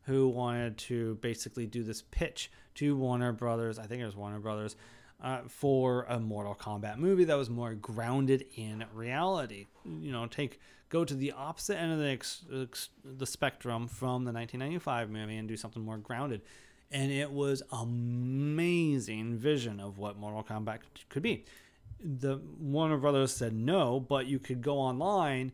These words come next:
create your own little web series, and do whatever it is you want, as long as you get approval from the creators of the video game. Video game creators were like, "Not a fan of this grounding in reality idea whatsoever. Do what you want. However, you have to include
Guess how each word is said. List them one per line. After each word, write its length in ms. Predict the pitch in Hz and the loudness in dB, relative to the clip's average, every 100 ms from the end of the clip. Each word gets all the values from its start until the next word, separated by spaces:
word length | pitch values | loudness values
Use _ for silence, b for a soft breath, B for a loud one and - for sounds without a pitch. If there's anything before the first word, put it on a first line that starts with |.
| b b - | b b -8
create 240 | - 143 | -2 0
your 120 | 139 | 4
own 100 | 143 156 | 4 4
little 200 | 147 131 | 4 4
web 200 | 160 156 | 2 0
series, 300 | - 143 131 | 0 2 2
and 80 | 123 | 2
do 80 | 127 | 2
whatever 300 | 127 120 120 | 2 2 0
it 80 | 113 | 0
is 180 | 107 | -2
you 80 | 110 | -2
want, 320 | 110 214 165 - | 0 4 4 2
as 120 | 131 | -2
long 180 | 135 147 | 0 0
as 80 | 135 | 0
you 80 | 127 | 0
get 120 | 127 | -2
approval 420 | 120 160 151 123 | -2 0 2 2
from 200 | 120 120 113 | -2 -4 -6
the 40 | |
creators 400 | 104 110 107 113 | -4 -2 -2 -2
of 120 | 131 | -2
the 60 | 208 | 0
video 200 | 277 139 | 2 2
game. 220 | 110 98 b b b b b _ | 0 -6 b b b b b _
Video 320 | 123 123 220 208 | 2 6 6 6
game 160 | 180 | 4
creators 420 | - 156 147 139 | 4 6 6 6
were 80 | 123 | 4
like, 300 | 123 120 117 - - - _ - | 2 2 0 -8 -20 -20 _ -8
"Not 380 | 143 135 143 147 | 0 4 8 8
a 40 | |
fan 260 | 147 147 131 | 6 4 2
of 80 | 120 | 2
this 200 | 117 - - 131 | -4 -8 -14 -14
grounding 440 | 120 147 143 135 127 | -4 0 0 0 -2
in 120 | 120 | -2
reality 460 | 120 117 113 113 113 | 0 2 2 0 -2
idea 480 | 107 107 104 98 107 | -4 -4 -4 -6 -6
whatsoever. 800 | 107 123 - - 104 90 90 - - - - - - | -2 -2 -2 -4 -4 -6 -10 -16 -20 -20 -20 -10 2
Do 160 | 156 | 4
what 280 | 180 170 156 | 6 4 0
you 240 | 147 135 | -2 0
want. 340 | 131 120 113 113 - - - | 0 0 -2 -6 -12 -20 -16
However, 640 | - 127 135 135 135 135 127 107 | -6 0 2 2 2 0 -4 -12
you 320 | 123 120 160 156 | -4 0 2 2
have 360 | 113 131 139 | 0 -2 -4
to 180 | - 135 | -2 0
include 560 | 131 120 131 120 113 | 0 -2 -2 0 0